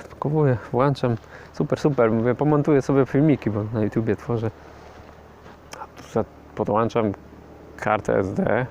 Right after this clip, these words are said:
W ogóle jakieś coś dziwnego się dzieje. Wirusa jakiegoś miałem. Jestem dosyć o-, obyty w technologiach. Sam próbowałem to na szybko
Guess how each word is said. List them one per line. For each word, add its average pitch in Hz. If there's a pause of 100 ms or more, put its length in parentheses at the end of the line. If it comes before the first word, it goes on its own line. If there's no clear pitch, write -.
(480)
W -
ogóle 120
jakieś - (180)
coś 147
dziwnego 143
się 135
dzieje. 127 (760)
Wirusa 104
jakiegoś 101
miałem. 98 (1600)
Jestem 135
dosyć 139
o-, 123
obyty 127 (340)
w 120 (680)
technologiach. 127 (720)
Sam 131
próbowałem 123
to 117
na 117
szybko 110